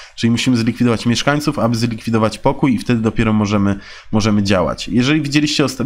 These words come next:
wiem, że to brzmi chaotycznie, e, ale dla tych, którzy widzieli poprzedni odcinek, e, ci, którzy widzieli poprzedni odcinek, m, na pewno wiedzą doskonale, o co chodzi. Dobra, wyślijmy kogoś na tę ekspedycję, ponieważ już jest, już jest coraz mniej czasu.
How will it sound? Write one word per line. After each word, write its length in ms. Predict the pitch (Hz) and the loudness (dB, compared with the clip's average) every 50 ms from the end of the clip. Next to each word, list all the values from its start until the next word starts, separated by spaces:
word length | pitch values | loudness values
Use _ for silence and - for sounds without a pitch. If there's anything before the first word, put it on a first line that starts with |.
| 135 | 0
wiem, 100 | 160 170 | 0 2
że 100 | 143 151 | 2 0
to 100 | 135 139 | 0 0
brzmi 300 | 127 120 117 - 170 165 | 0 0 0 0 0 2
chaotycznie, 680 | 127 127 113 110 110 - 127 196 - - 113 95 95 98 - - - - | 2 2 2 0 0 0 -2 -2 0 0 0 0 0 -2 -4 -8 -8 -4
e, 380 | 107 110 104 107 104 107 110 104 - | -2 0 2 2 2 2 0 0 0
ale 260 | - 117 120 123 120 | 0 0 2 0 0
dla 220 | 117 117 123 143 | 0 0 0 0
tych, 180 | 147 - 131 104 | 0 0 -4 -4
którzy 220 | - 120 120 120 | -4 -4 -4 -2
widzieli 300 | 120 120 120 135 139 131 | -2 0 0 0 0 2
poprzedni 400 | 127 127 117 - - 147 131 139 | 0 0 0 0 0 0 0 0
odcinek, 480 | 131 123 127 - - 139 131 127 127 - - - - - - - - | 0 0 -2 -2 -2 0 0 0 -2 -4 -12 -18 -20 -20 -20 -8 -4
e, 300 | 101 101 104 104 104 104 | 0 0 2 2 2 0
ci, 180 | 104 - 160 151 | 0 -2 -2 0
którzy 220 | - 143 123 120 | 0 0 0 2
widzieli 320 | 117 120 117 120 131 120 113 | 0 0 0 2 0 2 2
poprzedni 380 | 95 90 - - 147 139 135 | 0 0 0 0 0 2 0
odcinek, 420 | 127 - - - 127 120 110 - - - - - - | 0 0 0 0 0 0 0 -2 -8 -14 -20 -10 -4
m, 200 | 101 104 104 104 | 0 2 2 2
na 120 | 107 107 | 2 2
pewno 280 | 107 127 120 120 123 113 | 2 2 2 2 2 0
wiedzą 360 | 98 113 110 98 110 110 107 | 2 0 2 2 2 2 2
doskonale, 540 | 98 101 - - 104 98 98 95 95 98 98 - - - - - - | 2 0 0 0 0 2 2 2 2 0 -2 -4 -6 -10 -12 -8 -4
o 140 | - 98 98 | -2 -2 0
co 160 | - - 104 | 0 -2 0
chodzi. 440 | 87 113 113 107 95 - 80 85 - - - - - - | 0 0 0 0 0 -2 -4 -6 -8 -10 -16 -10 -2 0
Dobra, 280 | 127 151 131 110 101 | 0 2 2 0 0
wyślijmy 600 | 98 113 123 - - 160 165 175 165 151 143 143 143 - - - - | 0 0 -2 -2 0 0 2 2 2 2 0 -2 -4 -6 -6 -4 -2
kogoś 280 | - 147 143 139 - | 0 0 0 0 0
na 100 | 135 127 | 0 0
tę 120 | 127 - 131 | 2 2 0
ekspedycję, 640 | 123 127 - - 135 123 135 139 - - - 101 | 0 -2 -4 -2 0 0 0 0 0 -2 -2 -2
ponieważ 460 | - - 104 107 110 107 117 110 - - | 0 0 0 0 2 2 0 -2 -2 -2
już 80 | 120 | 0
jest, 220 | 123 120 120 - - | 0 -2 -2 -2 -2
już 200 | 117 113 - 135 | -2 0 0 0
jest 220 | 123 120 - - | -2 -2 -2 -2
coraz 300 | - 156 147 147 147 - | 0 0 0 0 -2 0
mniej 220 | 135 131 135 135 | 0 0 0 0
czasu. 480 | 123 - 123 110 - - - 98 110 127 | 2 0 0 0 0 -2 0 0 0 0